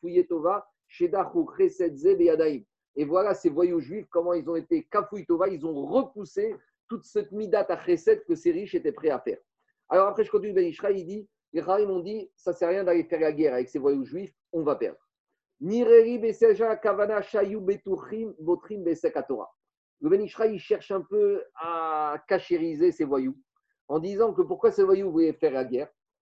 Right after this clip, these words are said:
Ils ont dit que les voyous, ils étaient sûrs qu'avec le srout du Limoud Torah qu'il y avait à Jérusalem, ils vont gagner la guerre. C'est-à-dire que les voyous juifs se disaient, eh, grâce au Torah. Vous savez, c'est comme, euh, vous savez que souvent, les pré-, il y avait, euh, Begin, avant d'aller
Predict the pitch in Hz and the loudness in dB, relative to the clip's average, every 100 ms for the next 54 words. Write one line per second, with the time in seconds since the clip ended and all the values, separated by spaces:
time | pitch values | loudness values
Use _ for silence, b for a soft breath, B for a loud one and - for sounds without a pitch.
0 | _ 160 156 180 180 240 185 165 175 208 | _ -8 -4 -2 -2 -4 0 2 2 0
1 | 196 185 185 - 170 156 175 190 180 - | -4 -4 -6 -10 -6 0 0 0 -4 -2
2 | 185 - 160 160 160 156 - - 214 _ | -2 -2 -2 -2 -2 -6 -6 -8 -8 _
3 | _ _ 135 127 151 190 233 226 175 165 | _ _ -20 -14 -8 -4 -2 2 4 4
4 | 156 147 - 143 139 123 135 143 131 143 | 2 0 0 0 0 -2 -2 -4 -2 -2
5 | 208 - _ - 165 170 175 170 151 131 | -4 -10 _ -8 -4 0 2 2 0 -2
6 | - _ _ _ _ _ 165 160 151 190 | -4 _ _ _ _ _ -2 0 2 4
7 | 202 202 170 151 240 - _ _ _ _ | 6 6 2 -4 -6 -10 _ _ _ _
8 | - 160 156 160 208 196 214 202 - 143 | -4 -4 -2 4 6 6 4 2 -2 -4
9 | 208 - 185 185 147 - 175 160 135 165 | -4 -2 -2 2 2 2 -2 -2 0 0
10 | 160 143 139 123 _ _ - 135 156 151 | 2 2 2 -2 _ _ -6 -2 -2 -2
11 | 135 - 160 151 139 - 151 139 135 139 | -6 -2 -2 0 -2 -2 -2 0 0 2
12 | 131 123 123 151 175 139 - _ _ - | 2 2 0 -2 -2 -4 -8 _ _ -8
13 | 135 135 147 139 147 131 | -4 -2 0 0 -2 -4